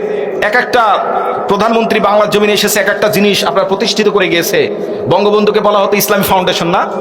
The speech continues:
তারপর জিয়াউর রহমান, তাকেও বলা হতো, তিনিও অনেক কিছু ইসলামের অনেক কিছু তিনি প্রতিষ্ঠিত করে গেছেন।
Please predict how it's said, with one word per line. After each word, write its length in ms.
তারপর 180
জিয়াউর 320
রহমান, 320
তাকেও 460
বলা 140
হতো, 480
তিনিও 180
অনেক 220
কিছু 180
ইসলামের 380
অনেক 200
কিছু 180
তিনি 140
প্রতিষ্ঠিত 400
করে 200
গেছেন। 340